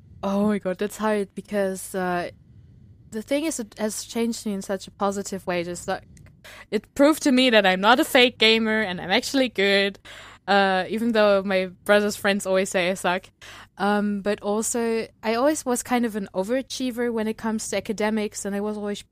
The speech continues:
pushing myself too hard, and I thought, "If you don't get it right on first try, you're a failure," and I really beat myself up over it. And I think that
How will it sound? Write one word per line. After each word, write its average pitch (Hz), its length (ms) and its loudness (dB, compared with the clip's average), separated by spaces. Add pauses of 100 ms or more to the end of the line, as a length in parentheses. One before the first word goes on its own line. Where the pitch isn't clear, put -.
(180)
pushing 277 340 0
myself 254 340 -2
too 226 120 -8
hard, 208 300 0
and 202 100 -4
I 202 60 -6
thought, 190 280 -4
"If - 140 -16
you 214 60 -8
don't 233 260 0
get 240 100 0
it 226 80 -2
right 214 200 -2
on 202 100 -6
first 190 320 -6
try, 185 380 0 (580)
you're 190 140 0
a 190 40 -4
failure," 208 600 0
and 180 120 -4
I 190 40 -6
really 226 260 -2 (260)
beat 220 180 -4
myself 190 400 -4
up 170 160 -6
over 175 340 -8
it. 170 220 -6
And 175 240 -12 (420)
I 208 80 -2
think 269 220 0
that 240 180 -2